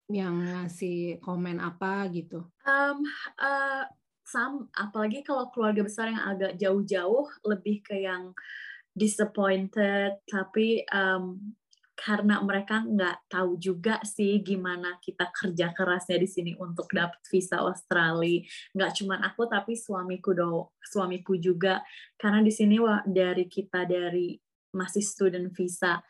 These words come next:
Speaker 2: sampai bisa apply Australian citizen tuh be-, melalui ada kali lima atau enam different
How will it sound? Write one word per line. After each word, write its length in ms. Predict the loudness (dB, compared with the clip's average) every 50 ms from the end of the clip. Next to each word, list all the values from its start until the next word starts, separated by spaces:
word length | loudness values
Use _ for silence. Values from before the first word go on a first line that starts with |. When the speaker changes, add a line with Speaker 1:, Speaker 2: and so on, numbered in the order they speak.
| _ -20 _ _ _
Speaker 2:
sampai 840 | -20 -10 -4 -2 0 0 0 0 -4 -6 -4 -2 0 0 0 0 -2 -6 _ _ _ _ _ _ _ _ _ _ _ -2
bisa 420 | 2 2 2 2 0 0 0 0
apply 460 | 0 0 0 0 2 2 2 2 0
Australian 420 | -2 -2 -2 0 2 2 2 0 0
citizen 500 | -2 -2 -2 -2 -2 -2 -2 -4 -4 -2
tuh 320 | 0 2 2 2 0 -6 _ _ _ _
be-, 400 | -8 -6 -2 2 2 4 4 4
melalui 1000 | 2 2 2 2 0 0 0 0 0 -2 -2 -2 -2 -2 -2 -2 -4 -4 -6 -10 _
ada 340 | -12 -10 -6 -4 -4 -4 -4
kali 280 | -2 0 0 0 -2 -2
lima 580 | -2 -2 0 0 0 0 0 0 0 -2 -4 -4 _ _ _
atau 400 | -6 -4 -4 -2 -2 -2 0 0
enam 360 | 0 0 0 2 2 0 2
different 580 | 4 4 2 2 0 -2 -2 0 0 0 -2